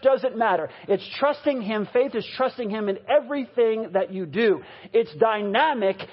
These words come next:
and it's active. It is not stagnant. Your faith cannot be stagnant. Like I said, if it's stagnant, you're flowing backward. You're going backward. You're not going forward. You need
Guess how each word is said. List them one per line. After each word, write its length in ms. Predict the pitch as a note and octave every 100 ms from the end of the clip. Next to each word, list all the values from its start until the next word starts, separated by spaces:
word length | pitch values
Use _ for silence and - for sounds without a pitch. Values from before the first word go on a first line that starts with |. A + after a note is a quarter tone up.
| -
and 160 | A3 A3
it's 160 | G#3 B3+ -
active. 580 | C4 C#4+ - G#3+ F#3+ F#3+ G#3+
It 140 | A#3
is 140 | A#3+ E3
not 340 | G#3 A#3+ B3+ - - -
stagnant. 600 | - C#4+ C#4+ A#3 G3+ C3+ - - - -
Your 220 | A3+ A#3 -
faith 240 | C4 C#4 - - -
cannot 480 | C4 C#4 C#4 G#3+ G3
be 240 | B3 A#3 G3 - -
stagnant. 560 | C#4 C4+ B3+ G#3+ E3 -
Like 240 | G#3 A3+
I 120 | A#3
said, 240 | - C4 A#3
if 260 | A3+ A3
it's 120 | G#3 -
stagnant, 480 | - D#4 D4 A3+ G#3 - -
you're 240 | F3+ A3+ -
flowing 500 | - A3+ A#3 A#3+ A3
backward. 640 | D#3+ G3 G#3+ G3 G#3 E3 B2 - -
You're 120 | F#3+
going 380 | D#3 A3 A3+ G3
backward. 380 | A3+ A#3 G3
You're 100 | F3+
not 240 | G3 G#3 G#3+
going 240 | A3 G#3+
forward. 240 | A3+ G3+ E3
You 80 |
need 520 | F#3 G3 A#3 B3+ C4